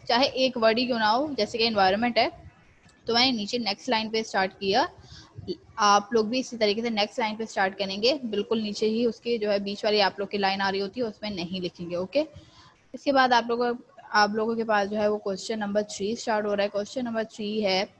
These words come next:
who shares environment with us? हमारे साथ जो है environment कौन कौन share करता है? Plants, animal and non-living thing share environment with us।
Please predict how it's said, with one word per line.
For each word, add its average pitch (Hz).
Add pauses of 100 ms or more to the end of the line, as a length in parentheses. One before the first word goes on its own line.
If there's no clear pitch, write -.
(500)
who 277 (120)
shares 208 (160)
environment 190
with 190 (100)
us? 185
हमारे 185
साथ 196
जो 196
है 196
environment 196
कौन 180
कौन 202
share 214
करता 202
है? 208 (1160)
Plants, 196 (280)
animal 185 (360)
and 277
non-living 196
thing 226 (200)
share 202 (880)
environment 214
with 196
us। 185